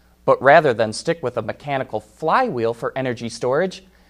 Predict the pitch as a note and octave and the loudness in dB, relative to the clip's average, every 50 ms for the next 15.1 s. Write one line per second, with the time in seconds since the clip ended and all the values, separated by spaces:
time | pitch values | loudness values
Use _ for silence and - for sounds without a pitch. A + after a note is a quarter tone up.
0 | _ _ _ D#3 - - F#3 G#3 A#3 A3+ - E3+ E3 E3 - E3+ D#3+ D#3+ C3+ A#2 | _ _ _ -8 -4 0 0 0 0 0 -2 -4 -4 -6 -8 -8 -8 -6 -6 -8
1 | A2+ - - D3+ C#3 - - - B2 A#2+ A2+ B2 D3 F3 F3 - - F#3+ F#3 D#3 | -10 -6 -6 -6 -6 -6 -4 -4 -4 -4 -4 -6 -8 -10 -10 -14 -14 -12 -6 -4
2 | B2+ A#2 - C3+ C3+ C3 B2 A#2 A2 A#2 A#2 A#2+ C3 A#2+ C3+ C#3 D3 D#3 D3+ C3 | -4 -4 -4 -4 -6 -2 -2 -2 -2 -2 -2 -4 -2 -2 0 2 2 2 2 0
3 | B2 A2 G#2 G2+ - - - _ _ _ _ _ _ _ _ - B2+ F3+ G#3+ G#3+ | -2 -4 -6 -8 -12 -16 -20 _ _ _ _ _ _ _ _ 8 8 8 10 8
4 | F3 - - - A2+ G#2 G#2+ G#2 - - _ _ _ _ _ - D#3+ F#3+ F#3 D#3 | 4 -2 -2 0 0 0 0 0 -6 -14 _ _ _ _ _ -2 0 0 0 -2
5 | C3+ - - B2 A#2 A2+ G#2+ G#2+ - - - - F3 F#3+ G#3 A3 G3+ - G3 - | -8 -6 -6 -4 -4 -4 -4 -6 -10 -16 -14 -2 0 2 2 2 0 0 -4 -4
6 | - - B2 A2+ G2+ - - _ - C4 C4+ - - - - D3 F#3 G#3 A#3 A3+ | -4 -4 -8 -8 -8 -10 -12 _ -6 -6 -4 -4 -6 -6 -4 -2 -2 -2 -2 -6
7 | - - B2+ A2+ G#2 G2+ A2 - - _ _ _ _ C#3 C3+ B2+ B2+ A#2 - - | -4 0 0 2 2 2 0 -4 -12 _ _ _ _ -10 -8 -8 -8 -10 -6 -2
8 | D#3 D#3+ D#3+ E3 D3 B2+ - D#3 F3+ F#3 C3 - - - _ _ _ _ _ _ | -2 0 2 0 -2 0 2 2 2 2 2 0 -4 -12 _ _ _ _ _ _
9 | _ _ - B2 A#2+ A2+ - - - - - - B3 C4 B3+ F3+ C3+ B2+ A#2+ - | _ _ -8 -4 -4 -4 -4 -4 -6 -6 -6 -2 2 2 2 2 4 0 0 0
10 | C3+ A#2 A#2 A2+ A#2+ A2 - - - D#3 D3+ D#3 D#3+ D3+ - B2 A#2+ A#2 A#2 - | -2 -4 -2 -2 -2 -2 -2 -6 -10 -8 -6 -6 -6 -6 -4 -4 -4 -4 -4 -8
11 | - D#3 C#3 A#2 - A2 G#2+ G#2 C#3 G3+ A3 D#3+ C#3 D#3+ D#3+ - - _ _ - | -8 -8 -8 -8 -8 -10 -8 -6 -6 -4 -4 -2 -4 -6 -8 -10 -18 _ _ -2
12 | G3 G3+ - A3+ G#3 A#3 A#3 B3+ B3+ - - - D#3 B2+ A2+ G2+ - - _ _ | -2 0 0 -2 0 0 0 -2 -2 -8 -6 -2 0 0 0 0 -4 -12 _ _
13 | _ _ _ _ _ _ _ _ _ _ _ A2 B2+ C3 C3 - - - C3+ C#3 | _ _ _ _ _ _ _ _ _ _ _ 0 2 2 2 0 -4 -4 -2 -2
14 | B2 - B2+ - - - E3 F3+ C#3 B2 - B2+ A#2+ A#2+ B2+ D3+ D3+ A#2+ A2 - | -2 -4 -8 -10 -8 -8 -4 -2 -2 -2 -2 -2 -2 0 0 0 0 -2 -4 -8
15 | - | -14